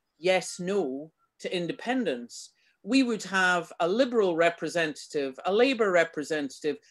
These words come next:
a Conservative representative, and an S N P representative. So it would be three-to-one, even though it was a kind of binary question. So, y-, you know, what do you mean by impartiality? How you do it? Even if you were to look at,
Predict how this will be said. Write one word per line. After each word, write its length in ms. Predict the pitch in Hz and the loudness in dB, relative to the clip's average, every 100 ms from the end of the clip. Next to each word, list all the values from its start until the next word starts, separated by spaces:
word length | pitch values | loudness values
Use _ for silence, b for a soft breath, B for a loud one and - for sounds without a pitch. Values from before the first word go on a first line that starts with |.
| b - | b -6
a 60 | |
Conservative 680 | 202 240 294 277 233 190 151 | -2 0 6 4 4 -4 -2
representative, 800 | 156 147 147 156 156 135 160 160 - _ _ - | 0 -2 -6 -6 -6 -6 -6 -6 -8 _ _ -10
and 100 | 151 | -4
an 140 | 160 | -2
S 200 | 160 160 | -2 -2
N 120 | 185 175 | -2 -2
P 220 | 247 226 | -4 -2
representative. 880 | 170 139 131 127 123 113 - 117 - _ _ _ _ | -2 -2 -4 -10 -12 -14 -20 -20 -20 _ _ _ _
So 180 | - 233 | 0 2
it 60 | 220 | 2
would 120 | 226 | -2
be 100 | 226 | -4
three-to-one, 920 | - 240 247 240 - 208 247 165 226 _ _ _ _ _ - | -8 -4 -4 -4 -6 -4 -2 -4 -8 _ _ _ _ _ 0
even 380 | 247 240 202 196 | 2 4 2 2
though 180 | 190 | 2
it 120 | 190 185 | 2 0
was 140 | 175 | -6
a 40 | |
kind 260 | 175 185 180 | -6 -6 -4
of 100 | 165 | -2
binary 420 | 175 170 170 165 | -2 -2 -4 -8
question. 520 | 160 196 185 - 170 | -6 -6 -6 -8 -12
So, 280 | 262 208 202 B B B | -4 0 0 B B B
y-, 100 | 202 196 | -18 0
you 140 | 226 | 4
know, 280 | 233 226 214 - _ | 4 4 0 -4 _
what 420 | - 185 233 - - | -2 4 4 4 -6
do 80 | |
you 160 | 214 214 | -2 0
mean 380 | 202 220 214 208 | 0 0 0 0
by 180 | 185 180 | 0 0
impartiality? 1080 | 180 175 185 175 - 180 180 190 180 156 - - | 0 -4 -2 -2 -2 0 2 2 -2 -8 -10 -2
How 100 | 202 | 2
you 320 | 226 202 208 | 2 0 -6
do 220 | 175 233 | -6 -2
it? 140 | 214 - b b - | -2 -2 b b -8
Even 340 | 220 233 220 | -2 2 2
if 160 | 208 202 | 0 -4
you 80 | 208 | -2
were 80 | 190 | -2
to 200 | - 208 | -4 0
look 260 | 226 226 | 0 2
at, 200 | 214 185 | 0 0